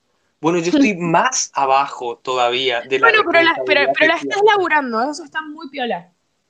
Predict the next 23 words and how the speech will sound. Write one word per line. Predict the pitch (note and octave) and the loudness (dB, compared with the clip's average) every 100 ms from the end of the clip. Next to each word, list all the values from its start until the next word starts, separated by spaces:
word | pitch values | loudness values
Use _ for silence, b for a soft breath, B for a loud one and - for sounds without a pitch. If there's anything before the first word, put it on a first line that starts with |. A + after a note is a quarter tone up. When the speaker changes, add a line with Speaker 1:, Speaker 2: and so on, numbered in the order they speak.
| _ _ _ _ _ _ _ _ _ _ | _ _ _ _ _ _ _ _ _ _
Speaker 1:
Claro, | G3 G#3 E3+ | 2 2 0
me | D3+ | -4
estoy | - G3 | 2 2
as-, | F#3+ - | 2 -2
me | D#3+ | -2
estoy | D3 - F#3+ G3+ _ _ _ - | -4 4 4 4 _ _ _ -20
dando | D3 D#3+ F3+ E3 C#3+ | -2 0 2 -2 0
cuenta | E3 F3+ E3+ | -2 0 0
de | D3 | 0
muchas | D3 D#3 E3+ - _ | -2 -6 -10 -12 _
cosas, | - E3+ G3+ G#3 b b b b b b _ _ | -8 -4 -2 -4 b b b b b b _ _
pero | F3 D#3+ | 2 4
te | D#3 D#3 | 2 0
hablo | F#3+ A3+ G3+ | 2 2 4
de, | D3 C3+ | 2 0
de | _ D3 D#3 | _ -4 -2
tener | D3+ C#3+ F#3+ | 0 0 0
mensajes | G#3+ D3+ - - F#3+ - G#3+ G#3 - _ | 0 -2 -2 -2 -4 -4 -6 -6 -14 _
de | _ C#3+ | _ -4
hace | D3+ - - D#3+ | -4 -4 -6 -6
meses. | B2+ C3+ F#3+ B3 - C3 A2 - - _ _ _ _ | -10 -8 -6 -4 -4 -4 -10 -14 -16 _ _ _ _
Speaker 2:
Mm. | B3 A3 A3+ A#3 A3+ G#3+ A3 D#3+ D3+ D3+ | -12 -6 -4 -4 -6 -8 -12 -12 -10 -8
Speaker 1:
Y, | C#3+ C#3 C3 | -8 -8 -10